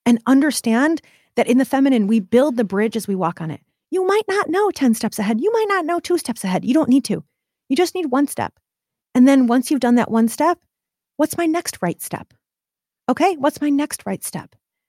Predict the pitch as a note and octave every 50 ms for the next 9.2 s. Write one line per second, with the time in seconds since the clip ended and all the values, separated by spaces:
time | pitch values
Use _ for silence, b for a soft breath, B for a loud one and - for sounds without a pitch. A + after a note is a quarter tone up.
0 | _ _ _ _ _ _ C#4 C#4+ D4 D4+ - - - F4 - _ D4+ D4+ E4+ F4
1 | D4+ G3 - D#3 - _ _ _ _ _ _ _ _ _ - A3+ C#4 D4+ D4+ D4+
2 | C#4+ - - C4 A#3+ A3+ - - _ _ G#3 G#3 G#3 G#3+ - _ G3 - - -
3 | G3 G#3 G3 E3 - - - - _ _ _ _ _ _ _ _ _ _ _ _
4 | C#4+ B3+ A#3+ A3+ F4 F#4+ - - - B3+ A3+ A3 A3+ A3+ - - A3+ - - -
5 | A#3+ B3 A#3+ - B3+ B3 A3+ - - - C#4 C#4+ - - - E3 D#3+ - _ _
6 | _ _ _ _ _ _ _ _ _ _ _ _ _ _ C#4 A#3 - - - _
7 | _ _ _ _ A3+ A3+ C#4 D#4 E4 D4+ D4 D4+ C#4 A#3+ A3+ A3+ A#3 A3+ - -
8 | C#4+ D#4 D#4 C4 A3 - G3 - A3 G#3+ B3 A#3+ A#3 G3+ G#3+ G#3 A#3+ D4 D#4 C4+
9 | G3+ F3+ F#3 -